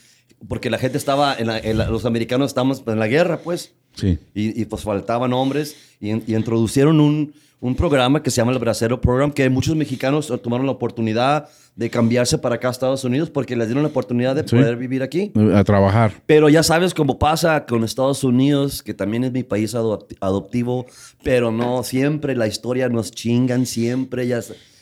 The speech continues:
Speaker 1: tú sabes, ya cuando no necesitaban los mexicanos, el pro-, el programa se cerró completamente.
Speaker 2: Se cerró. Y luego, pues, eh, también de ahí, de ahí nacieron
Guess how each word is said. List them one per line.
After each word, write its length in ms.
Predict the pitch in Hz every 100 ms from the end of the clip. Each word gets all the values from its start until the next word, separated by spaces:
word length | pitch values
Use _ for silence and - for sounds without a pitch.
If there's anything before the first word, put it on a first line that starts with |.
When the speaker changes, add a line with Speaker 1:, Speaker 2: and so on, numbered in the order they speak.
| _ _ _ _
Speaker 1:
tú 80 | -
sabes, 240 | 117 104
ya 160 | 98 156
cuando 240 | 151 165
no 60 | 156
necesitaban 320 | 180 175 175
los 100 | 175
mexicanos, 580 | 151 131 135 165 180 175
el 120 | 123
pro-, 220 | 117 120 123
el 140 | 110
programa 580 | 107 110 127 135 131 - _ -
se 180 | -
cerró 300 | 110 110 107
completamente. 560 | - 113 104 104 101 113
Speaker 2:
Se 60 | 110
cerró. 400 | 104 104 107 - - 101
Y 60 | 113
luego, 440 | 117 127 139 139
pues, 260 | 127 123 139
eh, 100 | - - 117
también 340 | 135 131 156
de 80 | 165
ahí, 340 | 151 151 156 143
de 140 | 123 123
ahí 160 | 135
nacieron 720 | 151 151 - 143 147 151 165